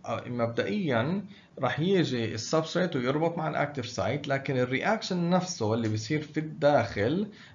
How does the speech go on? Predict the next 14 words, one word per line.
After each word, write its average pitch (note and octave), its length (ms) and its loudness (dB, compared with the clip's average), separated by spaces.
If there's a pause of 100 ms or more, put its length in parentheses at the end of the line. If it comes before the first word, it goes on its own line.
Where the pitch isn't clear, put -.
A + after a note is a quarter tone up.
ممكن E3 360 4
انه C3+ 240 -2
يكون C3+ 260 0
في C3 220 -4
كوفالنت C3 640 0
انتراكشن A#2 640 -4
يصير C3+ 640 0
ما B2 200 -2
بين B2 500 -4
الانزيم A2+ 960 -2
مع G#2+ 160 -4
السبستريت، F#3+ 720 -2
لكن C3 280 -2
بالنهاية C3+ 800 0